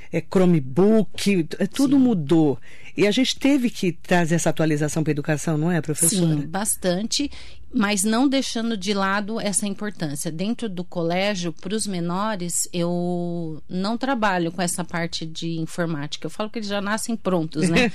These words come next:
Speaker 1: <laughs>
Speaker 2: Já sabem mexer em
Speaker 1: Já.
Speaker 2: celular, em notebook, em computador. Mas, assim, a gente resgatar mesmo coisas que faltam lá de trás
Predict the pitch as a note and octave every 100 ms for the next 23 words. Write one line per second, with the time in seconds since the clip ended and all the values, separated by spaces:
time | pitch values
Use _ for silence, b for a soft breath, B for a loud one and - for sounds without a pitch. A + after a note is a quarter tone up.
0 | G3 G3+ - G3+ F3 G#3 F#3 F3+ F3+ F#3+
1 | F3+ F3+ E3 F#3 G3+ G#3 F#3+ F3 F3+ F3+
2 | F3+ D#3+ E3+ G#3 F3 - F3+ F3 - F#3+
3 | E3+ D3 B B B B B F#3 F#3+ G#3
4 | A3 G#3 A3 G#3+ - G3 F3 E3 - -
5 | - - - F#3+ G#3 G#3 G3+ B3 G#3+ B3
6 | A#3+ - A#3 A#3 A3 G#3+ A#3+ A#3 A3+ A3+
7 | A3 G#3+ - A3+ A3 - - A#3 D4 C4+
8 | A#3+ A3 B3 C4 C4 G#3 E3 - - -